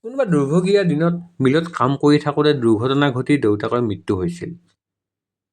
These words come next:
তাত কাৰ কি দোষ আছিল বা নাছিল আবেলিয়ে নাজানে। তাইৰ বয়স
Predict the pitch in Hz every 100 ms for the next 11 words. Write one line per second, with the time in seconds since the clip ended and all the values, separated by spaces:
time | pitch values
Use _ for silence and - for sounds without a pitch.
0 | _ _ _ 165 233 - - 151 175 175
1 | 175 175 175 156 165 131 - 104 - 143
2 | 160 170 _ 110 117 123 92 - 135 -
3 | 95 98 101 98 90 85 87 85 113 -
4 | _ _ _ _ _ _ 123 165 160 117
5 | 147 170